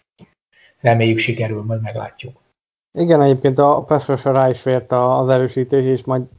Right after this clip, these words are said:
Speaker 2: mindjárt kitérünk a harmadik játékosra is, ugye, aki, aki jött a draftról, de előtte még ugye, ha már pass rush, akkor ugye Barmore, ahogy említette, Dick-, Dietrich Weiss,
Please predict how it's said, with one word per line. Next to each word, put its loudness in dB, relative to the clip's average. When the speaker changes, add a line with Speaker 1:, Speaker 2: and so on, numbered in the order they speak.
Speaker 2:
mindjárt 0
kitérünk -2
a 2
harmadik 0
játékosra -8
is, -10
ugye, -8
aki, -8
aki -4
jött -2
a 0
draftról, 0
de 0
előtte 4
még 0
ugye, 2
ha -4
már 4
pass 0
rush, -2
akkor -2
ugye 0
Barmore, 4
ahogy 2
említette, 0
Dick-, 0
Dietrich -2
Weiss, 4